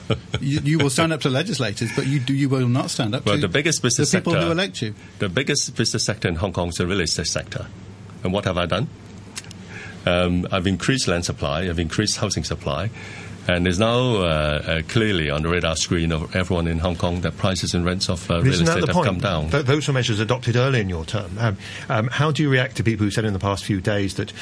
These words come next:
Speaker 3: you've got an eye on re-election now, you want the support of your, the business community, and that's why you're reluctant to now, in this later part of your term, to take on measures that would anger
Speaker 1: Not,
Speaker 3: the business
Speaker 1: not,
Speaker 3: community?
Speaker 1: not, not so. Anyone who wants to be elected by twelve hundred members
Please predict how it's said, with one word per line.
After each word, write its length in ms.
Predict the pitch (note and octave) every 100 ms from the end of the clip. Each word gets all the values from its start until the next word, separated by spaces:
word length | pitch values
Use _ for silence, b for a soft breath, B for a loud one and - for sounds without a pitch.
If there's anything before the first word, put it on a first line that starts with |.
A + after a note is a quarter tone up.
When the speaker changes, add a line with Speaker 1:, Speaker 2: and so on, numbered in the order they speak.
| B B
Speaker 3:
you've 160 | A#2+
got 100 | C3
an 80 | A2
eye 140 | A2+
on 140 | A2 A2
re-election 500 | A2 A#2 C#3+ - A2
now, 120 | F2
you 140 | F#2
want 140 | G2 A2
the 60 |
support 340 | G2 - G#2+ G#2+
of 100 | F#2+
your, 200 | G2 F#2+
the 240 | A2+ C#3+
business 280 | G#2+ A#2+ A2
community, 440 | - A2+ G2+ G#2 A2+
and 140 | G#2
that's 180 | A#2+ -
why 300 | A#2+ G#2+ G#2 B B B
you're 160 | A2 G#2
reluctant 440 | G#2 B2 - A2
to 80 | A#2+
now, 340 | A#2 B2 G#2
in 100 | B2
this 220 | G#2 G#2+ B2
later 380 | A#2 D#3 - G#2
part 240 | A#2+ F#2
of 60 | F#2
your 120 | F2+
term, 240 | A#2 F#2
to 80 | F#2
take 240 | A#2 B2
on 80 | G#2+
measures 280 | G#2+ G#2 G#2
that 80 | A#2
would 100 | A#2+
anger 220 | A2+ A2+
Speaker 1:
Not, 40 |
Speaker 3:
the 80 | A2+
business 240 | B2+ B2+ A2+
Speaker 1:
not, 60 |
Speaker 3:
community? 240 | B2 F2+ G2+
Speaker 1:
not, 140 | A2+
not 140 | B2 A#2+
so. 420 | - G2 E2 E2+
Anyone 320 | A2+ C3+ A#2+
who 140 | G#2+ F#2
wants 240 | F2 F#2
to 60 | -
be 160 | E2 E2
elected 380 | F2 - E2+
by 120 | - D#2
twelve 680 | - A#2 G#2+ G2 E2+ - -
hundred 340 | G2+ F2+ F2
members 800 | F#2 F#2 E2+ E2+ E2 B1+ - -